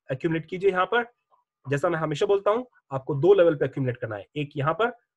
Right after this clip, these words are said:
और दूसरा लेवल आपको जो रखना है, तीन सौ चालीस का एक बहुत स्ट्रॉन्ग सपोर्ट है इसका ये। तो आप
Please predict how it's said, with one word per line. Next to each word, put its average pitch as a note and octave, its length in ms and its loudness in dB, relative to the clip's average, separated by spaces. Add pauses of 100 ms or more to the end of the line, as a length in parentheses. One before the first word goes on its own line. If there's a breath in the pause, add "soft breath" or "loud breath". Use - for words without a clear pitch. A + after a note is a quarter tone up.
(200)
और G3 260 6
दूसरा E3 280 -2
लेवल D#3+ 220 0
आपको D#3 200 -6
जो D3+ 80 -6
रखना D#3+ 260 -4
है, A#2+ 180 -6 (220)
तीन F#3 120 -10
सौ F#3 80 -8
चालीस G3+ 320 -4
का G#3+ 80 -8
एक F#3+ 160 -8
बहुत F3 260 -6
स्ट्रॉन्ग F3 420 -6
सपोर्ट - 360 -10
है A2+ 80 -12
इसका - 180 -16
ये। F2+ 140 -16 (420)
तो E3+ 60 -2
आप F#3 160 -2